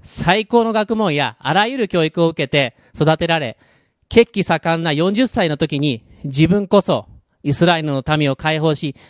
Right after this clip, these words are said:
導くことができると思い、そして自分の力や地位や能力に頼ることを行った結果、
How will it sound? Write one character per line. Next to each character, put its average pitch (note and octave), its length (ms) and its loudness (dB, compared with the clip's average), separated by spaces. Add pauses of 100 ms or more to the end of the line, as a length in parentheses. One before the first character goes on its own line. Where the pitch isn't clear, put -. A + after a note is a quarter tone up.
導 G3 360 0
く - 40 -18
こ F#3 100 -2
と D#3+ 100 -4
が C3+ 120 -2
で D3 160 0
き G3 120 2
る F#3 100 0
と E3 100 -4
思 C#3+ 240 2
い、 A#2 120 -6 (360)
そ D3 60 -2
し - 40 -10
て D3 80 -2
自 C3+ 140 0
分 F3 160 2
の F3 80 0
力 F3+ 320 -2
や D3+ 100 -2
地 G3+ 280 -2
位 - 20 0
や C3 140 -2
能 F3+ 180 2
力 E3+ 220 -2
に C#3 40 -4
頼 D#3 220 -2
る D#3+ 80 0
こ C#3+ 120 -4
と B2+ 140 0
を A#2+ 60 -2
行 - 80 -2
っ D#3 180 -4
た D#3 120 -4
結 D3 220 -4
果、 D#3 260 0